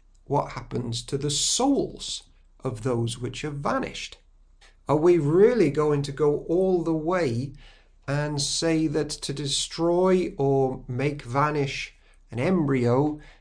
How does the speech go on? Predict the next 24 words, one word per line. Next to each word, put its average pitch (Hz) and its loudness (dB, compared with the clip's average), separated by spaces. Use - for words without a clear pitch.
is 139 -2
to 143 -2
destroy 131 0
a 117 -2
person 139 0
with 131 0
a 135 -4
soul? - 2
Now, 180 2
you 226 2
might 202 2
have 160 -2
several 139 -2
more 180 2
than 180 0
that, 190 0
but 151 -4
those 185 2
are 170 0
the 160 -2
ones 147 -2
which 139 -2
hold 139 0
the 127 0